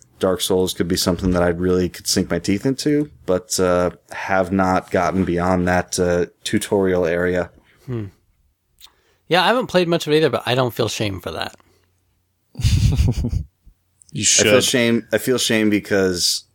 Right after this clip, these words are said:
Speaker 1: I'm running away from it because it's too hard.
Speaker 3: <laughs>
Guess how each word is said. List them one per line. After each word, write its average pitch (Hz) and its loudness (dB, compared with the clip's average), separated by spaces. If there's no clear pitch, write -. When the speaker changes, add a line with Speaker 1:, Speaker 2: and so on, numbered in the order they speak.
Speaker 1:
I'm 92 0
running 95 2
away 90 2
from 90 -2
it 87 0
because 95 2
it's 87 -6
too 170 -4
hard. 131 0
Speaker 3:
<laughs> - -2